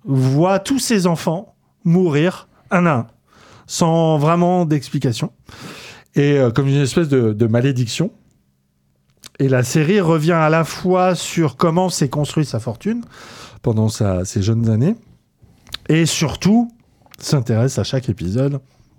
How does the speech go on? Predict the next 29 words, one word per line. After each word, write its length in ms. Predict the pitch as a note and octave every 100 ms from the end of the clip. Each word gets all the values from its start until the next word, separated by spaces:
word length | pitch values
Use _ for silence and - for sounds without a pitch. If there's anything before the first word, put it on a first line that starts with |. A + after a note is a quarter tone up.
| _ _ _ - - G2+
à 100 | G2+
l'un 180 | A#2 B2+
de 60 |
ses 200 | B2 G2+
enfants 300 | E2 - C3+
et 80 | A2+
à 140 | E2+
son 160 | - E2
sort, 360 | - B2 A#2+ F2+
euh, 100 | E2+
tragique. 340 | - F2+ - _ - - - - - -
Et 220 | - A2+ A2+
la, 260 | B2 A#2
la 140 | B2 A#2
série 440 | - C3+ E3+ F3
est 140 | D3 A#2
faite 320 | E3 E3 B2
de, 320 | B2+ B2+ A#2+
de, 160 | A2+ A#2+
de, 220 | A2 B2
d'allers-retours 600 | A2 A#2+ C3 A2+ - C3
constants, 600 | C#3 B2 - D3+ D3 C#3+ - - - - _
de 160 | A2+ A2+
flashbacks 480 | C#3+ C3 B2 C#3+
et 60 | C3+
de 60 | -
flash-forward, 1200 | B2+ A#2 A2 G2 E2+ - C3+ B2+ C3+ E3 E3+ A#2+ - - - -
puisque, 360 | A2+ - -
euh, 680 | D#3 D#3+ D#3 A#2+ A#2+ A#2